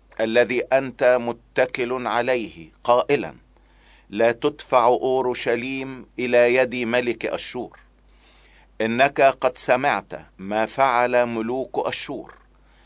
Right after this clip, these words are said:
بجميع الأراضي لإهلاكها،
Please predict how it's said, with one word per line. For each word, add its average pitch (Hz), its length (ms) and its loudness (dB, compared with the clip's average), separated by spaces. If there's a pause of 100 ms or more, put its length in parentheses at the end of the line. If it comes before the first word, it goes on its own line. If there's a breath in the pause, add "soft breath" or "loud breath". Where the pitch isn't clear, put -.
(200)
بجميع 123 760 2
الأراضي 120 760 0
لإهلاكها، 110 880 -4